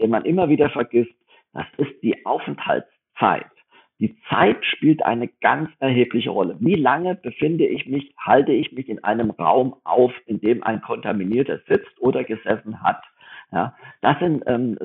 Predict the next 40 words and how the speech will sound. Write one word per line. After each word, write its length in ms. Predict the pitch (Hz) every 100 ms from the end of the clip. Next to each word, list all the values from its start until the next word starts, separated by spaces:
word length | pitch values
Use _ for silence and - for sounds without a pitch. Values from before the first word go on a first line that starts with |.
| -
solche 240 | 110 110
Punkte. 320 | - 143 143
Man 240 | 104 104 123
muss 160 | 165
also, 260 | - 131 110
wenn 100 | 120
man 140 | 120
solche, 400 | 123 110 104 104 - _ _ -
ähm, 280 | 104 101 87
ähm, 340 | 95 95 95 -
Meetings 580 | 104 98 143 - 165 113 -
macht, 300 | 85 71 - _ - _
dann 100 | 76
sollte 260 | 78 - 139
man 180 | 123 117
darauf 180 | 117 -
achten, 380 | 104 101 - 127
dass 160 | 107 -
man 120 | 113
vielleicht 420 | 98 85 113 -
nur, 320 | 113 113 - -
dass 140 | 107
man 100 | -
alle 180 | - 131
dreißig 460 | - 76 139 156 -
Minuten 380 | 120 143 -
den 100 | 110
Raum 240 | 101 95 127
verlässt 400 | 95 101 147 -
oder 160 | 104
mal 140 | 101 104
lüftet. 440 | 160 - 95 - - - - -
Ja, 260 | 87 107 -
also 180 | 117 104
kurze 800 | - - 165 202 - 143 135 -
Aufenthaltszeiten 880 | 98 123 117 82 73 _ 71 90 90
in 120 | 101
den 140 | 95
Räumen 360 | - 80 107 120
macht. 260 | 90 -